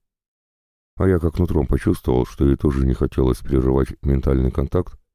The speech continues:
и что ей было так же приятно, как и мне. Ну или почти так же. Бывает такое, знаете ли, что людям просто очень хорошо вдвоём,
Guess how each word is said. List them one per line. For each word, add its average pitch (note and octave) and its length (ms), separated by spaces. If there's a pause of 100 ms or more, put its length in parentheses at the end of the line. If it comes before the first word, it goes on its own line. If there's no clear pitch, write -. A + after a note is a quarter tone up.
(420)
и - 40
что D#2 240
ей D2+ 80
было C#2+ 280
так C#2+ 180
же C2 120
приятно, D2 420
как - 180
и C2+ 40
мне. A#1 280 (580)
Ну D3+ 220
или C2 240
почти - 380
так C2 240
же. A#1+ 160 (840)
Бывает F2 400
такое, B1 380
знаете B1 340
ли, A#1+ 320
что - 240
людям C#2+ 260
просто - 320
очень C#2 240
хорошо C#2 400
вдвоём, D2 480